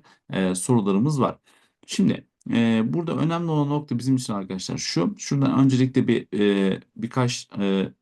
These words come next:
şu sorulardan kolaydan zora doğru arkadaşlar bir gidelim. E, ona göre arkadaşlar yapalım. Mesela bize diyor ki doğal sayısının çözümlenmiş hali aşağıdakilerden hangisidir? Evet, şimdi biz buna göre yapacak, yapacağız. Şimdi birlikte bakalım. Öncelikle ben bakıyorum.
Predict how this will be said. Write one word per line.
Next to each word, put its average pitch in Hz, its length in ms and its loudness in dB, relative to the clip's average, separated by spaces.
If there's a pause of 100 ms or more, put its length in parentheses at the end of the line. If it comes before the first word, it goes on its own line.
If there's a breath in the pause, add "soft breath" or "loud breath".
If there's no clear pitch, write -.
(160)
şu - 400 -2
sorulardan 120 580 0
kolaydan 117 420 2
zora 107 260 -2
doğru 90 200 -2
arkadaşlar 82 520 -6
bir 87 120 -6
gidelim. 113 420 2 (400 loud breath)
E, - 20 2
ona 110 360 4
göre 95 140 2
arkadaşlar 90 340 -4
yapalım. 95 360 0
Mesela 127 360 0
bize 131 160 -2
diyor 185 160 0
ki 104 200 -4
doğal 135 220 4
sayısının 113 380 -4
çözümlenmiş 135 680 2
hali 104 380 -2 (300 loud breath)
aşağıdakilerden 135 640 0
hangisidir? 143 640 0 (280 loud breath)
Evet, 131 240 0
şimdi 143 220 -2
biz 143 140 -6
buna 156 140 2
göre 131 180 4
yapacak, 135 500 0 (140)
yapacağız. 117 880 0 (140)
Şimdi 120 380 0 (120)
birlikte 120 380 -4
bakalım. 127 400 -4
Öncelikle 151 420 -2
ben 143 160 -2
bakıyorum. 147 480 -2